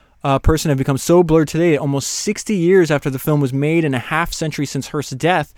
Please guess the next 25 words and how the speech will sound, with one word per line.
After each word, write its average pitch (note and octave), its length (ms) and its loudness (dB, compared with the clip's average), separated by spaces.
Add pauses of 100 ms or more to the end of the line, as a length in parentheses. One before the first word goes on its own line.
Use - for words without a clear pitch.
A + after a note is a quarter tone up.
(300)
it D#3 80 0
is C#3+ 140 2
difficult G3 480 2
to F3 80 0
disentangle E3 760 0
the D#3 200 -2
intermingled E3 800 2
portraits - 420 0
of B2+ 80 -4
Charles C#3+ 360 2
Foster C3+ 380 -4
Kane," E3 420 -4 (340)
the B2 80 -2
main A#2+ 420 0
character A#2 560 -4
in A#2 240 -10
Citizen C#3+ 340 -4
Kane, C3 300 -2 (340)
"and C3+ 160 0
William D#3+ 320 4
Randolph C3+ 340 2
Hearst. - 480 -2 (340)
Both D3+ 220 4
were D3 100 2
powerful. - 640 0